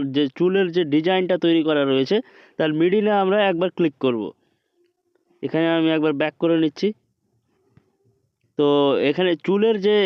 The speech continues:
ডিজাইন রয়েছে এর মধ্যে দেখতে পাচ্ছেন এখানে একটা গ্যাপ রয়েছে। গ্যাপের জন্য আমাদের পুরো স্ক্রিনটা কিন্তু ব্ল্যাক হয়ে যাচ্ছে যখনই আমরা কালার করতে যাচ্ছি। তো আমরা এই পেইন্ট অপশানটিতে চলে যাব, আর এখানে ব্রাশের সাইজ আমরা থ্রি করে দেব, আর এটাকে পূরণ করে দেবো বা গ্যাপটিকে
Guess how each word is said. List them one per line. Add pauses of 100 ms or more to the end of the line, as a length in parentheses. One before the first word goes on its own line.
(160)
ডিজাইন
রয়েছে (100)
এর
মধ্যে
দেখতে
পাচ্ছেন
এখানে
একটা (140)
গ্যাপ
রয়েছে। (580)
গ্যাপের
জন্য
আমাদের
পুরো (100)
স্ক্রিনটা
কিন্তু
ব্ল্যাক
হয়ে
যাচ্ছে
যখনই
আমরা
কালার
করতে
যাচ্ছি। (540)
তো
আমরা
এই (100)
পেইন্ট
অপশানটিতে
চলে
যাব, (500)
আর
এখানে
ব্রাশের
সাইজ
আমরা
থ্রি
করে
দেব, (500)
আর
এটাকে
পূরণ
করে
দেবো
বা
গ্যাপটিকে